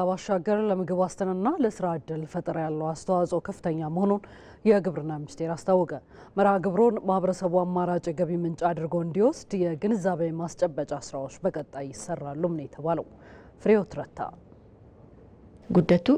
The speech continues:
Speaker 2: የመስኖ ተጠቃሚ ህብረት ስራ ማህበር የአቮካዶ ችግኞችን በዘመናዊ መንገድ በማፍላት እነ ወጣት ለገሰ ግርማና ጓደኞቹን ተጠቃሚ አድርጓል።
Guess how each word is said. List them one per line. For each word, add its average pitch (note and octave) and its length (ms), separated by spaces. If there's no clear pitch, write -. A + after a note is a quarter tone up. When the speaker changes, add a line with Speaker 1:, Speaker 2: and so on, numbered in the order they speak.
Speaker 2:
የመስኖ A3 360
ተጠቃሚ E3 540
ህብረት F#3+ 320
ስራ E3 220
ማህበር D#3+ 420
የአቮካዶ G3 520
ችግኞችን D3+ 680
በዘመናዊ D#3+ 520
መንገድ E3+ 380
በማፍላት F3 580
እነ D#3 180
ወጣት G#3+ 420
ለገሰ A#3+ 420
ግርማና D3+ 460
ጓደኞቹን D#3 680
ተጠቃሚ D#3+ 500
አድርጓል። E3 440